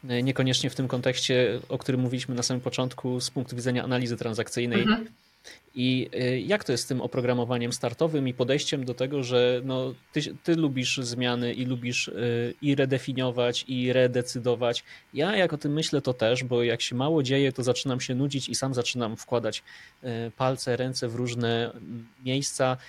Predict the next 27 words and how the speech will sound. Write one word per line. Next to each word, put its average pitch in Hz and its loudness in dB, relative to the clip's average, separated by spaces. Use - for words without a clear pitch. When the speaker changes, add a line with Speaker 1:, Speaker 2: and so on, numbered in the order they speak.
Speaker 1:
i - -16
nawet 131 -4
jak 127 -4
coś 127 -4
wybucha, 131 0
to 139 -4
stwierdzam: 131 0
"O, 226 -6
fajnie, 113 -4
zróbmy 165 0
coś 123 -2
z - -2
tym, 135 0
że 120 2
wybuchło, 147 2
przy-, 143 0
przywróćmy 139 -2
porządek". 113 -2
E, 120 -2
jak 185 2
do 156 0
tego 135 0
podchodzisz, - -2
tego 117 -4
oprogramowania 127 0
pakietu 123 -8
startowego? 110 -4